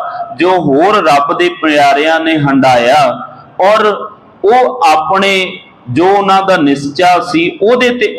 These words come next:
ਅਡੋਲ ਰਹਿ। ਮਹਾਰਾਜ ਨੇ ਹਰ ਇੱਕ ਗੱਲ ਨੂੰ ਪਰਖ ਕੇ ਤੇ ਸਾਨੂੰ ਇਹ ਸਿਧਾਂਤ ਦਿੱਤੇ ਭਲਿਓ ਵੀ ਇਹ ਸਿਧਾਂਤ ਨੇ, ਇਹ ਵਿਚਾਰ ਨਹੀਂ ਨੇ।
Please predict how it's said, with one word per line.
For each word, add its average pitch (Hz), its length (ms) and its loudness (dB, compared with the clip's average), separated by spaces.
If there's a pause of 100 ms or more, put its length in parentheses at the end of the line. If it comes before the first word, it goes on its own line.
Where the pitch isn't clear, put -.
ਅਡੋਲ 165 380 2
ਰਹਿ। 143 500 0 (1040)
ਮਹਾਰਾਜ 190 360 0
ਨੇ 208 140 -2
ਹਰ 151 340 0
ਇੱਕ 226 220 -2
ਗੱਲ 156 360 0
ਨੂੰ 180 140 -2
ਪਰਖ 180 560 -2
ਕੇ 113 260 -4 (1160)
ਤੇ 180 120 2
ਸਾਨੂੰ 170 500 -2
ਇਹ 175 100 0
ਸਿਧਾਂਤ 147 680 0
ਦਿੱਤੇ 160 360 -2
ਭਲਿਓ 147 440 0
ਵੀ 185 120 -4
ਇਹ 180 160 0
ਸਿਧਾਂਤ 147 720 0
ਨੇ, 143 140 -2
ਇਹ 170 300 -4
ਵਿਚਾਰ 143 600 0
ਨਹੀਂ 147 280 0
ਨੇ। 117 160 -6